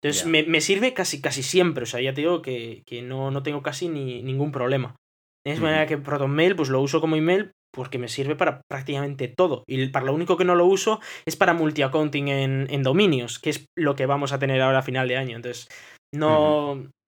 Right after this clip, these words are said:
Speaker 1: no lo, no es tan necesario, digamos, ese, ese Google.
Speaker 2: Sí,
Speaker 1: Lo que
Speaker 2: que
Speaker 1: pasa
Speaker 2: al
Speaker 1: es que es
Speaker 2: final
Speaker 1: verdad
Speaker 2: no
Speaker 1: que es lo más
Speaker 2: necesitas que
Speaker 1: conocido.
Speaker 2: tenga,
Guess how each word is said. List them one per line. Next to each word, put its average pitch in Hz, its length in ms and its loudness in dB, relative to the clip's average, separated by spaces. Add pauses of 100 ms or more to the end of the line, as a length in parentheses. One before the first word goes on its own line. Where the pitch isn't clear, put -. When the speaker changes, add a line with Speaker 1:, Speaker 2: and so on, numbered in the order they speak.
(580)
Speaker 1:
no 160 300 0
lo, 170 580 4
no 165 180 -2
es 190 80 -2
tan 202 120 0
necesario, 135 560 -2
digamos, 120 480 -8
ese, 123 540 -4
ese 123 480 -8
Google. 120 380 -12 (500)
Speaker 2:
Sí, 147 100 0
Speaker 1:
Lo 156 60 2
que - 20 -2
Speaker 2:
que - 40 4
Speaker 1:
pasa - 20 6
Speaker 2:
al - 40 2
Speaker 1:
es - 20 4
que 180 60 6
es 175 80 6
Speaker 2:
final - 20 8
Speaker 1:
verdad 185 140 8
Speaker 2:
no - 20 6
Speaker 1:
que 202 60 6
es 208 40 6
lo 214 60 6
más 170 140 6
Speaker 2:
necesitas 147 240 4
que - 120 2
Speaker 1:
conocido. 135 60 0
Speaker 2:
tenga, 127 480 -2